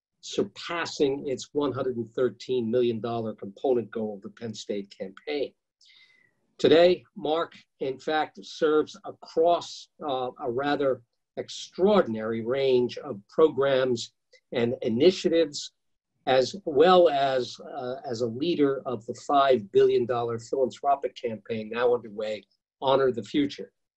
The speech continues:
He provides overall leadership for advancement programs and initiatives across the university. He works with school and foundation leaders to identify campaign priorities and to define strategies, fundraising strategies in every part of the school,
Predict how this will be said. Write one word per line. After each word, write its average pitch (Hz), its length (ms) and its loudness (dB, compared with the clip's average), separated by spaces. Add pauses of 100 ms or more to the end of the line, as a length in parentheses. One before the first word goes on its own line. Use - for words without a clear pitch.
(180)
He - 100 -2
provides 127 500 2
overall 135 600 4
leadership 151 600 -4
for 131 100 -4
advancement 143 580 -4
programs 135 420 -4
and 120 100 -6
initiatives 139 600 -6
across - 680 -2 (300)
the 123 60 -2
university. 101 680 -4 (680)
He 123 60 -4
works 135 280 2
with - 120 -10
school 165 420 4
and 127 100 -2
foundation 151 720 2
leaders 156 440 -2
to 131 140 -4
identify 139 540 0
campaign 127 540 -6
priorities 160 720 -2 (340)
and 196 280 0
to 170 100 -8
define 156 400 0
strategies, 135 760 0
fundraising 123 540 -2
strategies 110 720 -6 (120)
in 117 140 -2 (100)
every 127 340 0
part 107 280 -4
of 98 80 -10
the - 80 -20
school, 101 420 -2